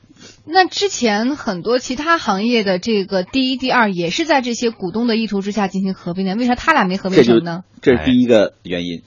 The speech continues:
Speaker 1: 嗯。
Speaker 2: 第二个原因呢，就跟你这说类似，就是为什么我们看很多行业出现了合并，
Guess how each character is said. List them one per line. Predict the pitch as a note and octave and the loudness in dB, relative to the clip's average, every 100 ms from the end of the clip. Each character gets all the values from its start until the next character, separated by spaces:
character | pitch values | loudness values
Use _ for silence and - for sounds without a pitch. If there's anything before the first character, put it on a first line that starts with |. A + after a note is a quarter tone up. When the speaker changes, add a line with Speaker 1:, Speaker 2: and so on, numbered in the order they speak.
| - | -6
Speaker 1:
嗯。 | F#3+ F#3 | -2 4
Speaker 2:
第 | E3+ | 4
二 | G#3+ | 6
个 | A#2+ | 4
原 | G#2+ | 4
因 | G#2+ | 2
呢， | A2 G2 | 0 -4
就 | G#2+ | -6
跟 | - A2 | -6 -6
你 | G#2 D2+ | -6 -12
这 | |
说 | F2 A2 | -8 -4
类 | A2 F#2+ | -2 -2
似， | - G2+ - | -4 -10 -8
就 | D#3 F3+ | -8 0
是 | |
为 | F#4 D#4+ | 4 2
什 | - | 0
么 | G2+ F#2 | -8 -6
我 | E2+ | -8
们 | E2+ F2+ | -10 -8
看 | - A#2 | -4 -4
很 | F2+ | -4
多 | F2+ | -8
行 | G#2+ F2 | -6 -8
业 | F2 | -10
出 | - | -12
现 | F#2+ | -12
了 | F2 | -12
合 | - - | -14 -14
并， | F2+ | -14